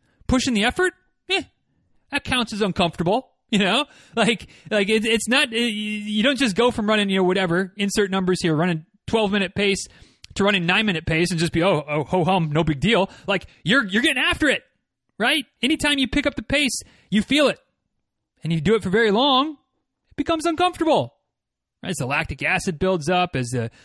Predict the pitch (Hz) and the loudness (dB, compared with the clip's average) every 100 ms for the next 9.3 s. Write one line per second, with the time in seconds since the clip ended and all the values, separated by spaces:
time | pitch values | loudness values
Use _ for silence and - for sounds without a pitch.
0 | - 151 165 196 180 180 - 185 - 208 | -12 -4 0 0 0 -2 -2 -8 -4 0
1 | 196 190 151 127 127 147 127 135 185 190 | 0 0 -2 -4 -4 -4 -4 -4 -4 0
2 | 190 160 - - - - 160 151 151 208 | 0 -2 -6 -20 -10 -4 -2 -2 0 0
3 | 190 160 165 143 147 151 202 - 196 180 | 0 0 -2 -2 -4 0 0 2 0 2
4 | 156 - 202 208 160 143 151 180 220 180 | 0 -2 -2 -2 -2 -4 -2 -2 0 0
5 | 131 - 185 202 190 _ _ - 190 202 | -2 -2 0 0 -2 _ _ -2 -2 -2
6 | 208 143 - 190 180 185 175 185 175 - | -2 -4 -2 -2 0 0 0 0 -2 -8
7 | - 170 - 170 - 202 202 180 170 175 | -6 -2 -2 -2 0 0 2 0 0 -2
8 | 185 180 180 185 220 208 - - _ - | -4 -4 -4 -2 -4 -6 -10 -20 _ -6
9 | 185 196 208 | -4 -2 -2